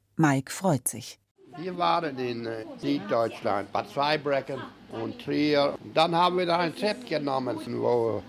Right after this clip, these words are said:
Speaker 2: Martin Luther stand. Da wir wollten schauen, wo die, äh, Reformation hat angefangen.
Speaker 1: Nachdem der Hausherr von seiner Deutschlandreise erzählt hat, setzen wir uns.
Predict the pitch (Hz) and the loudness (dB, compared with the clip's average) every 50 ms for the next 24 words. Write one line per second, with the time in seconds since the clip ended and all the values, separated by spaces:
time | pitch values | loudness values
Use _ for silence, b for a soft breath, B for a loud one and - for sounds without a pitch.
0 | - 101 101 98 104 123 131 139 131 - 120 113 110 113 127 135 139 135 - - | -10 -10 -4 2 4 4 4 4 4 0 -4 -4 -2 -2 -2 -2 -4 -6 -6 -8
1 | 101 - - - - 127 127 131 131 127 - - - 117 117 117 117 117 113 110 | -8 -8 -10 -6 -2 0 0 0 0 -2 -6 -8 -4 -2 0 0 0 0 -2 -4
2 | - - B B B B B B - - - - 107 120 127 123 123 123 120 117 | -8 -14 B B B B B B -20 -18 -12 -6 -2 0 2 2 2 0 0 2
3 | 120 120 123 127 123 - 127 117 110 - - 127 117 120 127 127 131 120 113 107 | 4 4 4 4 2 -2 -6 -8 -8 -6 -2 0 2 2 2 2 0 -4 -4 -2
4 | 110 117 120 120 117 110 101 - - - - - - - 101 104 107 98 95 95 | 0 0 0 0 -2 -4 -6 -8 -14 -20 -20 -20 -20 -18 -14 -12 -12 -10 -8 -8
5 | 92 90 87 87 85 78 117 120 107 - 143 139 135 135 131 147 151 160 156 - | -6 -6 -6 -6 -6 -4 -4 -4 0 2 4 6 6 6 4 2 2 2 2 0
6 | - 143 127 107 104 101 117 131 147 180 190 208 214 185 156 - 151 135 113 107 | -2 -4 -6 -4 -4 -4 -4 -4 -2 -2 -2 -2 0 -2 -2 0 0 0 0 -2
7 | 98 - 85 87 - _ _ _ _ _ _ _ _ _ _ _ _ _ _ _ | -4 -10 -16 -20 -20 _ _ _ _ _ _ _ _ _ _ _ _ _ _ _
8 | - 180 185 180 - - - - - 202 226 240 220 156 139 123 117 117 127 135 | 2 2 2 2 0 -4 -4 0 2 6 6 6 6 6 4 2 0 0 0 0
9 | 165 175 - - 160 147 147 139 - - 135 131 127 135 123 123 123 113 - 135 | 0 0 -2 -2 -2 -2 -2 -2 0 2 2 2 2 2 2 2 2 2 2 0
10 | - - - - 117 120 120 120 - 120 127 131 131 127 135 135 - 127 139 - | 0 0 -2 -2 0 0 0 2 2 2 2 2 2 2 0 2 2 2 0 0
11 | - - 147 151 160 147 - 170 175 170 B B B B B B _ _ - 220 | 0 -2 0 0 0 0 0 -2 -2 -2 B B B B B B _ _ -6 -4
12 | 214 - - - - 139 117 120 - - 120 117 - - - - | -4 -2 -2 -2 0 0 0 0 -2 -2 -2 -2 -2 -4 -4 -6